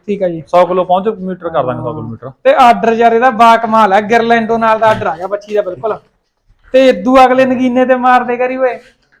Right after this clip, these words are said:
Speaker 1: ਆ ਇਹਦੇ ਤੇ ਮਾਰ ਦੇ, ਦਿਖਾਈ ਉਰੋਂ ਬਾਹਲੀ ਸੈੱਟ ਖੜੀ ਆ ਇੱਥੋਂ। ਗਲ ਕੰਬਲ ਦਿਖਾ ਦੇ, ਨਾਲੇ ਉਰੋਂ ਲੰਬਾਈ ਲੰਬੂਈ
Speaker 2: ਤੁਹਾਨੂੰ, ਤੁਹਾਨੂੰ
Speaker 1: ਦਿਖਾ ਦੇ।
Speaker 2: ਸਾਰੀ ਇੱਕ ਨੰਬਰ ਆ ਭਰਾ ਮੇਰਾ,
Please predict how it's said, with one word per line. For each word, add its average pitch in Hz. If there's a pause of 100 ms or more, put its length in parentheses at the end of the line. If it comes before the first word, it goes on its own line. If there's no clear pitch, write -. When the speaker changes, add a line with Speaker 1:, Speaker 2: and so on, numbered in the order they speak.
(160)
Speaker 1:
ਆ 233
ਇਹਦੇ 233
ਤੇ 254
ਮਾਰ 170
ਦੇ, 147 (140)
ਦਿਖਾਈ 254
ਉਰੋਂ 269
ਬਾਹਲੀ 175
ਸੈੱਟ 196
ਖੜੀ 156
ਆ 165
ਇੱਥੋਂ। -
ਗਲ 180
ਕੰਬਲ 175
ਦਿਖਾ 175
ਦੇ, 190
ਨਾਲੇ 190
ਉਰੋਂ 196
ਲੰਬਾਈ 180
ਲੰਬੂਈ 180
Speaker 2:
ਤੁਹਾਨੂੰ, 208
ਤੁਹਾਨੂੰ 226
Speaker 1:
ਦਿਖਾ 214
ਦੇ। 262
Speaker 2:
ਸਾਰੀ 220
ਇੱਕ 190
ਨੰਬਰ 180
ਆ 143
ਭਰਾ 185
ਮੇਰਾ, 180